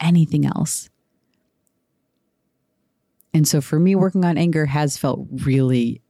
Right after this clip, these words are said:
chaotic and not scary in that I think I'm gonna do anything really bad, but scary in that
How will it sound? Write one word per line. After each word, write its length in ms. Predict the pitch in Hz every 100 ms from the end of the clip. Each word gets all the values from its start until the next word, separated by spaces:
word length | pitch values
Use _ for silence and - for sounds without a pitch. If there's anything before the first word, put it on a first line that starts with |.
| _ -
chaotic 640 | - 135 120 117 120 120 -
and 300 | 131 123 - _ _ _ _ _ _ _ _ -
not 280 | 226 330
scary 600 | - - - 196 202 208
in 120 | 190 160
that 120 | 139
I 80 | 139
think 200 | - 143
I'm 100 | 139
gonna 160 | 127
do 240 | 120 143 135
anything 440 | 135 131 123 123
really 280 | 127 127 123
bad, 500 | 120 117 143 170 180 _ _ _ -
but 140 | 185
scary 540 | - - 180 202 269 262
in 80 |
that 220 | 180 165